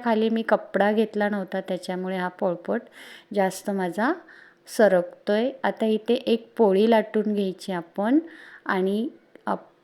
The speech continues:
इकडे पोळी लाटून झाल्याच्या नंतर कापून घेणार आहे मी पट्ट्या. आता आपण लच्छा पराठा बनवतो तशाच ह्या पट्ट्या आपल्याला कापून घेऊन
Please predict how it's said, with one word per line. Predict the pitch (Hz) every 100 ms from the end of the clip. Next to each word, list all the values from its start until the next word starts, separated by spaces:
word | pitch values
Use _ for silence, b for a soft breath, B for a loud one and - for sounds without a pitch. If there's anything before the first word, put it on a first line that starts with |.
| _
इकडे | 214 202 208 214
पोळी | 214 214 190 202 208
लाटून | 208 175 - 196 208
झाल्याच्या | 208 180 165 160 175
नंतर | 165 156 151 - 185 233 311 _ _ _ _ _ _
कापून | - 175 170 - 196
घेणार | 202 190 175 170
आहे | 160 170
मी | 175
पट्ट्या. | 175 175 165 - 175 196 277 B B B B
आता | - 190
आपण | 208 202 214 214
लच्छा | 208 180 - 214
पराठा | 214 185 175 175 175
बनवतो | 170 165 160 165 - 180 185 196 _ _ _ -
तशाच | 190 - 202 208 208
ह्या | 196
पट्ट्या | 185 180 165 - 170
आपल्याला | 160 - 165 165 175 208 B B B -
कापून | 220 214 - 233 233
घेऊन | 208 185 180